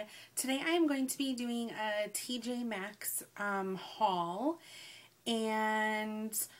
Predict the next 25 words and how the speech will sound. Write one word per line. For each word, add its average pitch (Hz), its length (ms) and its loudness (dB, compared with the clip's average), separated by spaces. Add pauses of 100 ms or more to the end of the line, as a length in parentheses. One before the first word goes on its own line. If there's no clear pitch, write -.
(400)
I'm 208 120 -2
happy 339 840 8 (640)
about 233 300 4
this 220 180 -4
haul, 269 800 2 (420)
but 214 140 8
I'm 185 500 2
really 277 500 4
super 254 540 0
pissed 220 480 -2
at 247 140 -6
the 254 140 0
employees 233 640 -2
at 233 180 -4
T 247 180 -4
J 233 180 -2
Maxx, 214 480 -2
and 240 140 -2
I'm 233 120 2
going 233 160 0
to 226 60 -2
tell 220 180 0
you 208 140 -4
guys 185 300 -2
why. 160 280 -4